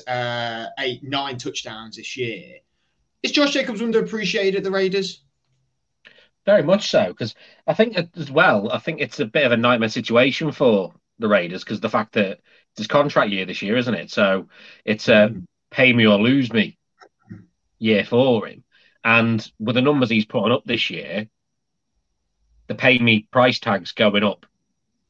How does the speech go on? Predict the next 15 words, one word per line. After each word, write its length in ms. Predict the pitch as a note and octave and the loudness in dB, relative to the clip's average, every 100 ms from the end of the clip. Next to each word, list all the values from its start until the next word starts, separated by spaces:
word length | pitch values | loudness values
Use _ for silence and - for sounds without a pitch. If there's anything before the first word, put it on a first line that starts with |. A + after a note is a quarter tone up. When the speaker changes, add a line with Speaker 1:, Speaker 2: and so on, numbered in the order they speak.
| _ | _
Speaker 2:
and 180 | G2+ G#2+ | -4 2
up, 280 | B2 - _ _ - - | 2 2 _ _ -20 -10
which 200 | A#2+ A#2 | -6 0
I 60 | D3 | 0
do 40 | |
appreciate 360 | A#2+ C#3 A2+ A#2 | 0 -2 -2 -4
this 100 | A2 | 0
day 180 | B2 A2+ | 2 4
and 80 | |
age 240 | A2 A2 - | 4 2 0
for 140 | A2 | -2
running 240 | A2 A2 G#2 | 2 2 2
backs, 320 | G2+ - - | 0 -4 -4
that 200 | A2 G#2+ - _ _ | -2 -2 -6 _ _
ceiling, 680 | - - A2+ G#2+ G#2 G2+ | -12 -2 0 2 2 0